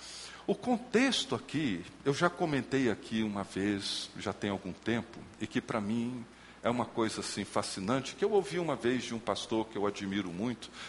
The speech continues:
nunca tinha pensado assim, mas Jesus vem ali falando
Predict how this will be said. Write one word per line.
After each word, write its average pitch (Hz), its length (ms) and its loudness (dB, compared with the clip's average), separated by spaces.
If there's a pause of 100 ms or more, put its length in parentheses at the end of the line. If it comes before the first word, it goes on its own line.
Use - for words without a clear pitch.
nunca 202 240 4
tinha 127 220 2
pensado 107 640 0
assim, 104 340 -4 (460)
mas 147 160 10
Jesus 185 500 4
vem 180 240 2
ali 143 180 4
falando 147 800 2